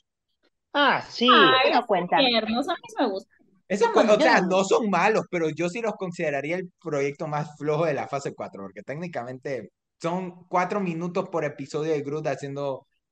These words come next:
Speaker 4: eh, una cosa y listo. O sea, o sea, yo
Speaker 3: Pero
Speaker 4: hasta
Speaker 3: Groot
Speaker 4: eso
Speaker 3: es
Speaker 4: yo sí lo
Speaker 3: adorable.
Speaker 4: consideraría más
Speaker 2: Ajá.
Speaker 4: flojo que Thor, eh, Love and Thunder.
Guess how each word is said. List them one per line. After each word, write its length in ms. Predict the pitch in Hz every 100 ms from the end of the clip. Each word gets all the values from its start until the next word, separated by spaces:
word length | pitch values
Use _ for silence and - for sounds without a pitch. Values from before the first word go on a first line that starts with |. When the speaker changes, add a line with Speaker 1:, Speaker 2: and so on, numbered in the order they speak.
| _
Speaker 4:
eh, 220 | - 151 156
una 260 | 170 160
cosa 240 | 170 175 175
y 60 |
listo. 400 | 139 - - 87 _ -
O 80 |
sea, 240 | 123 104 71 _ _ _ -
o 100 | 160
sea, 180 | 208 165
yo 80 | 156
Speaker 3:
Pero 40 | 220
Speaker 4:
hasta 240 | 202 185
Speaker 3:
Groot 120 | -
Speaker 4:
eso 100 | -
Speaker 3:
es 40 | 294
Speaker 4:
yo 100 | 302
sí 100 | 269
lo 60 | 247
Speaker 3:
adorable. 180 | 214
Speaker 4:
consideraría 580 | 202 202 202 143 170 175 175 - _
más 180 | 143 180
Speaker 2:
Ajá. 80 | -
Speaker 4:
flojo 260 | - 202 190
que 140 | 160 - - -
Thor, 280 | 180 175 151
eh, 60 | 160
Love 240 | 160 160
and 160 | 143 131
Thunder. 300 | 113 95